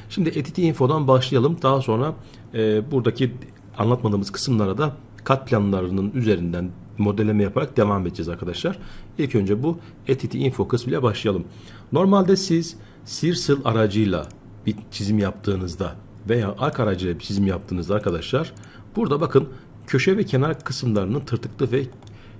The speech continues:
e, kesik kesik olduğunu görürsünüz. Yani keskin, daha keskin olduğunu görürsünüz. Bakın şu şekilde. Siz Arc aracını seçtiğinizde veya herhangi bir çizgiyi seçtiğinizde arkadaşlar burada segment sayısı görünür. Bakın segment sayısı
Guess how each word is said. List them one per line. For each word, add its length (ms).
e, 380
kesik 260
kesik 200
olduğunu 280
görürsünüz. 360
Yani 180
keskin, 360
daha 160
keskin 260
olduğunu 280
görürsünüz. 440
Bakın 180
şu 120
şekilde. 440
Siz 320
Arc 240
aracını 400
seçtiğinizde 800
veya 180
herhangi 300
bir 60
çizgiyi 240
seçtiğinizde 520
arkadaşlar 540
burada 280
segment 440
sayısı 280
görünür. 320
Bakın 180
segment 360
sayısı 360